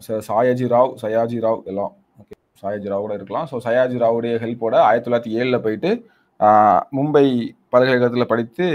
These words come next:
இளங்கலை பட்டம் வர்றாரு. அதுக்கப்புறம் வந்து பாத்தீங்கன்னா மறுபடியும் அதே சயாஜி ராவ் உதவியோட உயர்கல்வி கற்கிறதுக்காக அமெரிக்காவும் போறாரு. okay, so அமெரிக்கா போறாரு, அங்க போய் படிச்சு நிறைய பட்டங்கள் பெறாரு.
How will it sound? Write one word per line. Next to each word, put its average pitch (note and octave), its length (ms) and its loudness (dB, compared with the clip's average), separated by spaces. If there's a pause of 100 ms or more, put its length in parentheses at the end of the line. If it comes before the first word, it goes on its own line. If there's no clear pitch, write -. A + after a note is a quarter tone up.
இளங்கலை A#2+ 340 0
பட்டம் A2+ 320 -4
வர்றாரு. A#2 380 -2
அதுக்கப்புறம் A2+ 500 -4
வந்து A2+ 140 -8
பாத்தீங்கன்னா A2+ 400 -4
மறுபடியும் B2+ 580 0 (420)
அதே A#2+ 180 2
சயாஜி C3 340 2
ராவ் B2 160 0
உதவியோட A#2 360 -4 (200)
உயர்கல்வி C#3 480 -2
கற்கிறதுக்காக A#2 560 -4
அமெரிக்காவும் A#2+ 640 -2
போறாரு. G2 260 -2 (100)
okay, B2+ 200 -16 (420)
so - 180 -6 (120)
அமெரிக்கா B2+ 360 2
போறாரு, A#2+ 380 0
அங்க A2+ 220 -4
போய் A#2 180 -4
படிச்சு A#2+ 240 -6
நிறைய A#2+ 240 0
பட்டங்கள் B2 340 -4
பெறாரு. B2 400 0